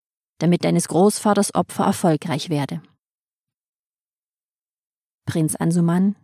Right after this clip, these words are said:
der starke und tapfere Jüngling, folgte dem Rat, den Garuda ihm gab. Der glorreiche Held nahm das Pferd und kehrte schnell nach Hause zurück. Geradewegs zum besorgten König führte ihn sein Weg,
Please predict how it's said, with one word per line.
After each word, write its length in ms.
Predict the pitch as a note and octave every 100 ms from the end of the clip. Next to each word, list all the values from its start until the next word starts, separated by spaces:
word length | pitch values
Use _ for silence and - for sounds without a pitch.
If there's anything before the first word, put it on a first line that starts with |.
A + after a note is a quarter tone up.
| -
der 60 | F3+
starke 380 | - F3+ G#3
und 120 | F#3 -
tapfere 320 | G3 - E3+
Jüngling, 480 | F#3 G3+ G3+ G3 G3
folgte 480 | - F#3 G#3 -
dem 180 | F3+ E3
Rat, 300 | D#3+ F3 F#3 -
den 100 | F3
Garuda 380 | E3 E3 F3 F3+
ihm 240 | E3+ F#3
gab. 340 | F3 F3 - - _ _ _ _ _ _ _ _
Der 80 | -
glorreiche 460 | D#3+ A3 A#3 A3+ F3+
Held 240 | G#3 G#3+
nahm 180 | F#3 F#3
das 160 | E3+
Pferd 460 | - F#3 G3 G3 - _ _
und 120 | -
kehrte 240 | - F3+ -
schnell 280 | F3+ F3+
nach 200 | F#3+ F3+
Hause 300 | E3 E3 E3+
zurück. 520 | - G3 C#3 - - - _ _ _ _ _ _ _ -
Geradewegs 840 | F3 F3+ G3 G3+ G3 G#3 - -
zum 140 | - F#3+
besorgten 460 | F#3 F#3 G3 G3+
König 380 | - G#3+ E3+ C#3+
führte 280 | - E3 E3+
ihn 140 | F3
sein 220 | E3+ E3+
Weg, 300 | E3 E3 -